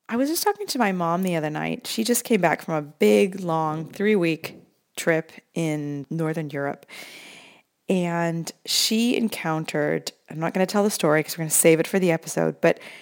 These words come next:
she encountered what I call a travel angel, which is someone who you meet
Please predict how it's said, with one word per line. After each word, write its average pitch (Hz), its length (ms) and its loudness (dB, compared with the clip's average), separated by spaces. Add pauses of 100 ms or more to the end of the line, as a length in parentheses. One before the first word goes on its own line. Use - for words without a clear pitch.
(120)
she - 260 0
encountered 185 480 2
what 170 220 -2
I 180 400 2 (100)
call 151 560 -4
a - 60 -8
travel 151 420 -2
angel, 156 400 -4 (280)
which - 180 -8
is 208 100 4
someone 202 600 0 (120)
who 180 60 -6
you 202 160 0
meet 160 360 -4